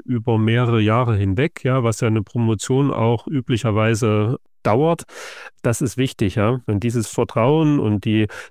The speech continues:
die Langfristigkeit gegeben ist, dann, dann sind eben die Partner auf beiden Seiten eher bereit, eine Investition zu tätigen und zu sagen, „Okay, wir kennen dich jetzt so lange, wir haben das Vertrauen, das klappt gut.“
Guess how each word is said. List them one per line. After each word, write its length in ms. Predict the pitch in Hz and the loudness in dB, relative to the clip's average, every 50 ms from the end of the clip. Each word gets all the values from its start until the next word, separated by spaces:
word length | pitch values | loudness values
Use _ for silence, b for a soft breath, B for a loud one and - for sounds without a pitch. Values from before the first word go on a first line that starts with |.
| B | B
die 80 | 139 117 | 0 2
Langfristigkeit 960 | 107 110 139 170 - - 156 143 - - 151 131 - - 131 131 135 127 - | 2 2 2 0 0 -2 -2 -2 -2 -2 -6 -6 -4 -4 -2 -2 -2 -2 -2
gegeben 420 | 135 117 117 120 131 131 - 123 | -4 -2 0 0 -2 0 0 -2
ist, 380 | 123 127 127 123 - - - - | 0 0 -2 -2 -4 -8 -6 -2
dann, 320 | 120 113 131 135 131 127 | -2 0 0 0 0 0
dann 200 | 120 123 120 123 | 0 0 0 0
sind 300 | 120 123 131 131 123 - | 0 0 0 -2 -2 -2
eben 240 | - 131 123 117 117 | -2 -2 0 0 0
die 120 | 101 117 98 | -2 -2 -2
Partner 340 | - 123 127 - - 120 | -2 -2 -2 0 0 0
auf 160 | 107 107 - - | 0 0 0 -2
beiden 280 | - 107 123 131 123 | -2 -2 0 0 -2
Seiten 300 | 117 127 120 120 113 113 | 0 0 0 0 0 -2
eher 220 | 107 - 110 123 123 | -2 -2 -2 -2 0
bereit, 560 | - 113 95 101 107 120 127 117 - - - 220 - - | -2 -2 0 0 0 0 0 -2 -4 -10 -12 -12 -12 -8
eine 100 | - 110 | -6 -4
Investition 640 | 101 110 110 110 110 - - 120 - - 131 139 143 | -4 -2 -2 -2 -2 -2 -4 -4 -2 0 0 0 0
zu 140 | - - 117 | 0 -2 -2
tätigen 420 | - 127 127 127 127 123 110 110 | 0 0 0 2 0 0 0 0
und 120 | 110 110 | -2 -2
zu 100 | 104 - | -2 -2
sagen, 360 | 113 101 113 110 120 110 110 104 | -2 0 2 2 2 0 0 -2
„Okay, 340 | 98 - - 131 123 123 120 B B B B B B B B _ | -4 -4 -2 0 0 0 0 B B B B B B B B _
wir 160 | - 110 113 101 | -4 -2 -2 0
kennen 260 | - 127 127 135 127 | 0 2 2 2 2
dich 140 | 117 107 98 | 2 0 0
jetzt 160 | 120 - - | -2 -2 -2
so 120 | - 127 | 0 2
lange, 500 | 117 113 117 120 117 113 113 113 113 113 120 | 2 2 2 2 2 2 2 2 0 -2 -4
wir 160 | - - 107 95 | -2 0 0 2
haben 160 | 92 120 120 | 2 2 2
das 160 | - 123 - | 0 0 -2
Vertrauen, 640 | - - 127 104 - 120 107 110 110 110 113 110 110 | -2 -4 -6 -4 -2 0 2 2 4 2 2 2 0
das 220 | 95 110 95 - | 0 -2 -4 -2
klappt 300 | - 110 120 117 _ - | -2 -2 -2 -2 _ -8
gut.“ 260 | - 127 110 110 110 | -4 -2 -2 -2 -2